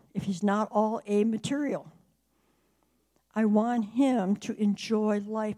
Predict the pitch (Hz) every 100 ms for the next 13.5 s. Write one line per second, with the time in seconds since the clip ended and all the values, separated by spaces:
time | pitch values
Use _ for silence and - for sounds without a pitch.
0 | - 190 - 208 196 214 220 202 185 185
1 | - - - - - _ _ _ _ _
2 | _ _ _ _ _ - 240 220 - -
3 | 233 233 226 208 202 196 214 214 - 220
4 | 214 220 247 - - 220 214 226 226 220
5 | 202 _ _ _ _ 240 220 220 214 202
6 | 202 196 202 - - 190 208 - 202 202
7 | - 220 - 214 247 247 226 180 214 214
8 | 196 - 196 - 180 180 - _ _ _
9 | _ _ _ _ _ _ _ _ _ _
10 | _ _ _ 214 254 _ 220 214 214 -
11 | 190 - 208 - 196 196 - 175 170 180
12 | 190 - 208 208 202 247 240 226 214 214
13 | 214 214 220 196